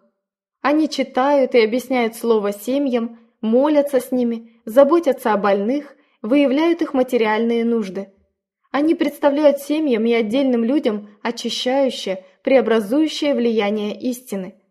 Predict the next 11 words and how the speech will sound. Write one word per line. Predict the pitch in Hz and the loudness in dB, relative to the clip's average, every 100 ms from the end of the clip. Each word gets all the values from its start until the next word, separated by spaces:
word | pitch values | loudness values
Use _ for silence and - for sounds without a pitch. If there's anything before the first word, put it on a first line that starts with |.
| _ _ _ _ - | _ _ _ _ -2
Они | 277 294 | 0 2
показывают, | 294 277 302 320 226 190 202 - _ _ | 0 -2 0 -2 -2 -4 -4 -10 _ _
чтобы | - - 254 247 | -16 0 4 4
найти | 233 233 226 | 4 0 -2
мир | 226 247 240 | 0 2 0
и | - 220 | -2 -2
радость, | 214 226 285 196 - _ _ - | 0 0 0 -2 -6 _ _ -4
нужно | 277 254 240 | -2 0 0
следовать | 240 233 226 208 214 208 | -2 0 0 2 -2 0
за | 208 | 0
Иисусом. | 226 226 254 247 - 185 - | 0 -4 -8 -8 -10 -14 -18